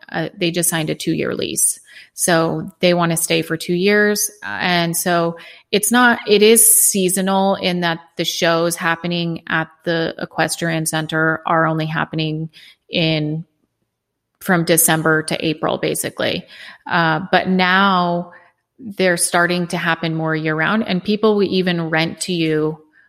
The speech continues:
on a yearly basis, even if they're only gonna be here for six months, because it is so hard to find a property.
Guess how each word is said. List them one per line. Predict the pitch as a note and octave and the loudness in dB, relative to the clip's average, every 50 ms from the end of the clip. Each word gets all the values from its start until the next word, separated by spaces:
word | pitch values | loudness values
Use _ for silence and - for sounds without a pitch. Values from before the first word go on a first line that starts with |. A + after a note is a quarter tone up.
| _ _ - | _ _ 0
on | F3+ F3 E3+ | 0 2 2
a | E3+ | 0
yearly | D#3+ D#3+ D#3+ E3 D#3 D#3 D#3 | 0 0 0 0 0 0 -2
basis, | D3+ - D3 D#3 D#3 D#3 - F#3 F#3+ G3 G3 - - - - | -2 -2 -2 -2 -2 -2 0 0 0 0 0 -4 -8 -6 -4
even | F#3+ F#3+ F#3 F#3+ F#3 | -2 -2 0 0 -2
if | F3 F3 | -2 -2
they're | E3+ E3 | -2 -2
only | E3 D#3+ E3 D#3+ | -2 -2 -2 -4
gonna | D#3 D#3 D#3 | -4 -4 -4
be | D#3+ | -4
here | D#3+ D#3+ D#3+ D#3 | -4 -4 -4 -6
for | D3+ - E3 D#3+ | -6 -6 -6 -4
six | - - E3 - - | -4 -4 -4 -4 -4
months, | D#3+ E3 F3 - - | -4 -2 -4 -2 -4
because | F3 E3+ - E3 E3+ | -4 -2 -2 -2 -2
it | F3 E3 E3 | 0 0 0
is | D#3+ D#3 - | 0 0 0
so | - - E3 D#3+ D#3 | 0 0 0 0 0
hard | - D#3 D#3 - - - | 0 -2 -2 -2 -2 -4
to | - D#3+ | -6 -6
find | - D#3+ - - | -6 -6 -6 -6
a | E3 | -8
property. | - - - - - - - - - F#3 F#3 - _ | -8 -6 -6 -6 -6 -10 -14 -10 -10 -10 -10 -12 _